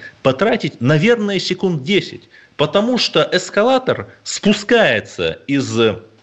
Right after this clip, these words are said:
главного станционного зала, э, Площади Восстания сразу же на Маяковскую. Или наоборот, неважно, просто ты на эскалаторе,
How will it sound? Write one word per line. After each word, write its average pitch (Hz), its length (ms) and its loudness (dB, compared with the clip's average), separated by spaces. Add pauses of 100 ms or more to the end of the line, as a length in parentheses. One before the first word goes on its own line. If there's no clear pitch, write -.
(320)
главного 135 520 2
станционного 117 800 -2
зала, 101 500 0 (200)
э, 95 120 4
Площади 101 500 -2
Восстания 135 460 0
сразу 175 380 -2
же 139 100 -4
на 123 120 -4
Маяковскую. 135 600 -2
Или 202 80 4
наоборот, 202 460 0
неважно, 175 340 0
просто - 300 -10
ты 147 140 -10
на 135 140 -2
эскалаторе, 233 580 0